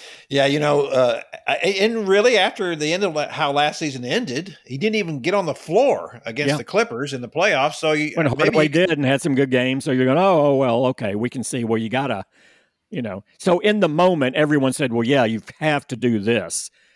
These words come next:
Speaker 2: But, you know, good management is not about in the moment. <laughs> It is about,
Speaker 1: Uh-huh.
Speaker 2: you see these guys every day. You see 'em in practice. Uh, you know how guys interact with Luka.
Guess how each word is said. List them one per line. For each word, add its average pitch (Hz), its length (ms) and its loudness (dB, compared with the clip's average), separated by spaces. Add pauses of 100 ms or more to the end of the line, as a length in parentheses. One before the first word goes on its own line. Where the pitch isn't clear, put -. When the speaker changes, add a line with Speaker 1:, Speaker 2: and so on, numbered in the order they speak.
(260)
Speaker 2:
But, 123 520 -2 (640)
you 156 120 2
know, 131 160 2
good 175 200 4
management 156 540 2
is 117 100 0
not 143 160 2
about 131 280 0
in 135 160 0
the 120 80 2
moment. 120 500 0
<laughs> - 300 -12
It 170 160 0
is 151 120 -2
about, 131 280 2
Speaker 1:
Uh-huh. 160 80 -2
Speaker 2:
you 151 60 0
see 175 180 0
these 160 180 2
guys 135 260 0
every 131 200 0
day. 131 240 2
You 135 140 -2
see 151 180 -4
'em 127 80 -2
in 113 80 -4
practice. 135 640 -2 (480)
Uh, 113 540 2
you 131 100 0
know 131 140 4
how 127 160 0
guys 123 340 0
interact 120 600 0
with 139 200 -2
Luka. 135 500 0